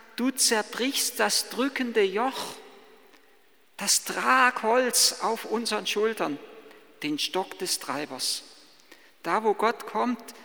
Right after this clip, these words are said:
da wird die Macht und die Gewalt des Bösen in uns und über unserem Leben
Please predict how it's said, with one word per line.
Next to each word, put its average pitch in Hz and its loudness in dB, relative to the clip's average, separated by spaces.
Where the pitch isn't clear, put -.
da 165 -10
wird 190 0
die 185 -2
Macht 175 -2
und 185 -6
die 190 -6
Gewalt 180 2
des 214 0
Bösen 190 0
in 208 -2
uns 220 -2
und 175 -4
über 214 -2
unserem 190 -2
Leben 175 -2